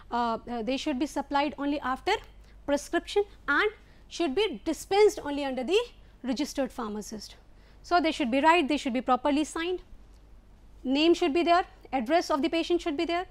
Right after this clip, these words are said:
yes. Total amount of medication should be there, it should not be more than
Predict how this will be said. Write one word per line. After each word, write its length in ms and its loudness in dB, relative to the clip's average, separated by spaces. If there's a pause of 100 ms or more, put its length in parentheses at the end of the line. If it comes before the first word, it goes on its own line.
yes. 280 -6 (1120)
Total 340 4
amount 320 6
of 80 2
medication 540 2
should 160 0
be 80 -2
there, 200 4
it 100 -4
should 140 -2
not 180 4
be 80 4
more 300 4
than 160 4